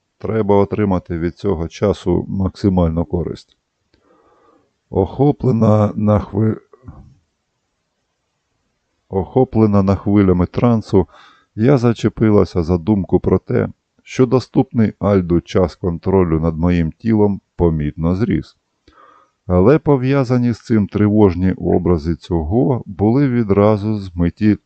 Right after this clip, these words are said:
темним потоком блаженного забуття. "Відливала фобі фе".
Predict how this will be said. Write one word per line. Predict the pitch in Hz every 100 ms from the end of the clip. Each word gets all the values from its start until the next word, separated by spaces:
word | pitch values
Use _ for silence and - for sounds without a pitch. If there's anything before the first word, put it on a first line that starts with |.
| _
темним | 120 151 139 135 117
потоком | 113 - 110 - 104 101
блаженного | 95 85 87 76 80 87 82 78 65 80
забуття. | 76 73 76 _ - - - _ _ _ _ _ _ _ _ _ _ _ _ _ _ _ _ _ _ _ _ _ _ _
"Відливала | 73 87 95 78 98 95 113 120 104 107
фобі | - - 104 82 113 104
фе". | - - - 104 117 95 71